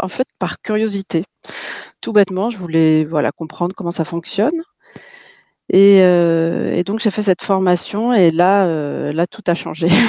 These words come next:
<laughs> Tout a changé. J'ai pu retrouver le sens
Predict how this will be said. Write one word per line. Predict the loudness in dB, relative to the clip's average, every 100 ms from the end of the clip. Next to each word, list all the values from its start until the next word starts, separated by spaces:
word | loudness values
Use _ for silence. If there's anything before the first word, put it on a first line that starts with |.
| 0 -2 -12 -6
<laughs> | -4 -4 -4 -4 -4 -4 -4 -2 -6 -6 -8 -10 _ -8 -6 -8 -4 -2 -2 -4 -4
Tout | 0
a | 2
changé. | 2 0 0 2
J'ai | 4 2
pu | 0
retrouver | -4 -4 -4 -2 0
le | 0 -2
sens | -4 -6 -6